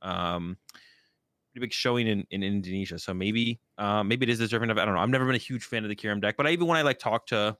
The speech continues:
you know, other top players in the game, that some of them do seem to be fans of the deck, even if they haven't brought it themselves to some of the tournaments, they do enjoy it. So I, I think probably, I mean, I don't see any reason for anything to, I think Kiram, Giratina will be the top two, and then the, you'll kind of have that mix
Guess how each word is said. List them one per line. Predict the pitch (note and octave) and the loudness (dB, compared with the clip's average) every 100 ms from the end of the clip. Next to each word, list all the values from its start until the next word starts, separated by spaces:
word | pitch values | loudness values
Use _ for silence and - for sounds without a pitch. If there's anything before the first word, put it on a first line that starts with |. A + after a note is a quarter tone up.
| _ | _
you | A2+ | -4
know, | G2+ - | -2 -2
other | A2 A2 | -4 -2
top | - A2 | -2 -2
players | - G#2 G#2+ | -2 -2 0
in | |
the | G#2 | -2
game, | G2 B2 | -2 -2
that | D3 C#3+ | -2 -4
some | - D3 | -2 0
of | |
them | D#3 C#3 - | 2 0 -2
do | C3 | -2
seem | C3+ C3+ | -2 -2
to | B2+ | 0
be | B2 | -2
fans | - G#2 A#2 | 0 -2 -2
of | |
the | B2 | -2
deck, | A#2 | -2
even | G#2+ G#2+ | -2 -2
if | G#2+ | 0
they | |
haven't | G#2+ G2+ F#2+ | 0 0 0
brought | G2 | 0
it | G2+ | 0
themselves | F2+ - A2 A2 - | -6 -2 2 2 0
to | |
some | - F#2 | -4 -4
of | |
the | F#2 | -4
tournaments, | - F#2+ A#2 | -6 -6 -6
they | - | -6
do | F#2 F#2+ | -4 -4
enjoy | F2+ F2 F#2+ | -4 -2 0
it. | C3+ | 0
So | - G2 F#2 - - - _ | 0 0 0 -4 -12 -20 _
I, | B2 | -4
I | C3 | -2
think | G3 - - | -2 -4 -4
probably, | C#3+ F3+ - | -2 0 2
I | |
mean, | C3+ B2 A#2 - - _ _ _ | 2 2 -2 -10 -20 _ _ _
I | C#3+ | -8
don't | D3 | -2
see | D#3 | 2
any | D3 | 4
reason | D3 C#3 | 4 2
for | |
anything | C#3+ B2 | 0 0
to, | C3 | 0
I | |
think | B2+ A2 | 0 0
Kiram, | - B2+ A#2 | 0 0 0
Giratina | A#2 B2+ | 0 0
will | B2 | -2
be | A2+ | -2
the | G2+ | -4
top | A#2 G#2 | -4 -4
two, | - F3+ F#3 | -2 0 2
and | C3+ | 2
then | B2+ | 2
the, | B2 G#2 | 0 -2
you'll | A#2+ B2+ | -2 -2
kind | C#3 C3 | 0 -2
of | |
have | B2+ A#2 | -2 -2
that | A2+ - | -2 -2
mix | G#2 G#2+ A2 - - - | -2 -2 -2 -4 -6 -6